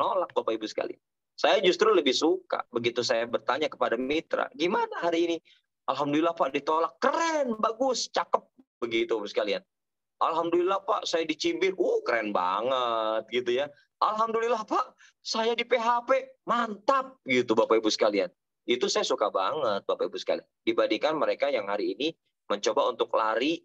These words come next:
dari kenyataan penolakan, Bapak Ibu sekalian. Karenanya, Bapak dan Ibu sekalian, berapapun nilai bonus kita hari ini, ya, syukuri deh, Bapak Ibu sekalian. Ya, syukuri, Bapak dan Ibu sekalian. "Saya dapat, Pak, bulan ini, alhamdulillah, tujuh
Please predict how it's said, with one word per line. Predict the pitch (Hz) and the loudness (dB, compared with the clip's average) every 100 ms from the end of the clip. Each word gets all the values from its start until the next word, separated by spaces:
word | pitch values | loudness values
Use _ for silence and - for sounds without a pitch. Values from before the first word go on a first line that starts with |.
| _ | _
dari | 98 104 | -6 -4
kenyataan | 110 104 98 90 98 127 113 107 | -4 -6 -6 0 2 2 2 0
penolakan, | 101 92 90 98 98 101 92 | 0 2 4 2 0 -2 -2
Bapak | 90 76 85 | 0 -2 -4
Ibu | - | -8
sekalian. | - - - _ _ _ _ _ _ _ _ - | -10 -12 -14 _ _ _ _ _ _ _ _ 2
Karenanya, | 202 226 220 165 | 4 4 4 4
Bapak | 151 127 | 6 4
dan | 117 | 2
Ibu | 117 | -2
sekalian, | - - 104 127 160 - _ _ _ _ _ _ _ _ | -2 0 4 2 2 -10 _ _ _ _ _ _ _ _
berapapun | 117 120 151 175 156 | 2 4 4 4 4
nilai | 127 120 | 4 4
bonus | 113 113 113 | 2 2 0
kita | - 139 120 | -2 -4 -2
hari | 110 - | -2 -2
ini, | 104 85 - _ _ _ 101 | -6 -8 -18 _ _ _ -4
ya, | 101 123 - _ _ _ _ _ _ | -2 -4 -10 _ _ _ _ _ _
syukuri | - 123 139 135 | -4 2 4 6
deh, | 104 | 6
Bapak | 92 85 87 | 4 4 2
Ibu | 90 | 0
sekalian. | - 87 - _ _ _ _ - | -2 -4 -6 _ _ _ _ -4
Ya, | 95 107 120 - | 0 0 -2 -2
syukuri, | 175 175 226 | 0 4 4
Bapak | 165 113 98 | 4 4 4
dan | 95 | 2
Ibu | 95 95 | 0 0
sekalian. | 90 - - _ _ _ _ _ - | 0 -2 -8 _ _ _ _ _ -2
"Saya | 135 139 | 2 4
dapat, | 131 139 - | 4 2 2
Pak, | 160 - | 0 2
bulan | 113 113 | 2 2
ini, | 117 135 | 0 0
alhamdulillah, | 120 117 110 127 123 | 0 -2 0 -2 -2
tujuh | 110 | -6